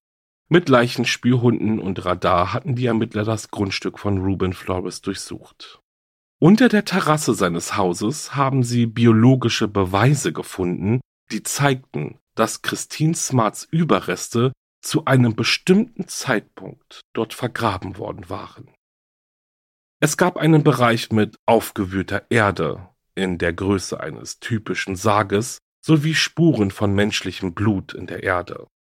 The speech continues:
Die Überreste waren jedoch nicht mehr vorhanden. Die Beweise deuteten darauf hin, dass jemand Christines Leiche ausgegraben und an einem anderen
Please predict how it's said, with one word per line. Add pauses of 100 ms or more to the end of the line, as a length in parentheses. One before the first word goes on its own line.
(360)
Die
Überreste
waren
jedoch
nicht
mehr
vorhanden. (720)
Die
Beweise
deuteten
darauf
hin, (160)
dass
jemand
Christines
Leiche
ausgegraben (280)
und
an
einem
anderen